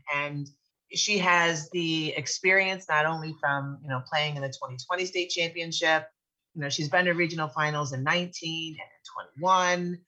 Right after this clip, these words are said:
And, you know, not to mention, she has been in some really significant club matches. She's played for,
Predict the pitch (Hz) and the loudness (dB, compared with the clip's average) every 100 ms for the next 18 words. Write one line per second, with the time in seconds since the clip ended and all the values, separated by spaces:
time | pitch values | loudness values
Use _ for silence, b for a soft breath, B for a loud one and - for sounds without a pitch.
0 | _ 190 185 175 170 - 196 175 190 202 | _ 2 6 6 4 0 0 2 4 2
1 | 202 190 220 214 143 139 147 147 147 - | 2 0 0 0 -2 -2 -4 -6 -10 -14
2 | _ - - - 175 165 160 160 156 170 | _ -10 -6 -2 0 0 0 -2 -2 -2
3 | 139 170 165 165 160 - 165 151 151 143 | 2 2 4 2 0 0 0 0 -4 -2
4 | 185 196 185 175 151 170 175 160 143 - | 2 2 2 -2 0 0 0 -4 -8 0
5 | 202 220 120 110 120 - 120 - - 147 | 0 0 -2 -2 -4 -8 -8 -8 -4 -4
6 | 151 147 143 139 | -2 -2 -2 -4